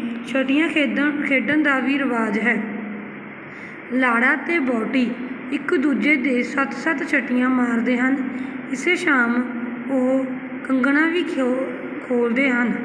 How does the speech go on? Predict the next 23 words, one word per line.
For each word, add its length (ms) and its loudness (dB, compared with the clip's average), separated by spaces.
ਤੀਸਰਾ 380 2
ਦਿਨ। 240 0
ਤੀਜੇ 420 2
ਦਿਨ 320 2
ਵਹੁਟੀ 460 2
ਨੂੰ 280 2
ਤੋਰਨ 340 2
ਤੋਂ 180 2
ਪਹਿਲਾਂ 680 0
ਪਿੰਡ 240 4
ਨੂੰ 280 2
ਦਿਖਾਵਾ 520 2
ਦਿਖਾਇਆ 400 2
ਜਾਂਦਾ 400 0
ਹੈ। 220 0
ਬਹੁਤ 320 2
ਹੀ 100 2
ਛੋਟੀ 520 2
ਨਨਾਣ 460 2
ਪੇਟੀ 340 2
ਖੋਲ੍ਹਦੀ 500 2
ਹੈ 180 2
ਤੇ 280 2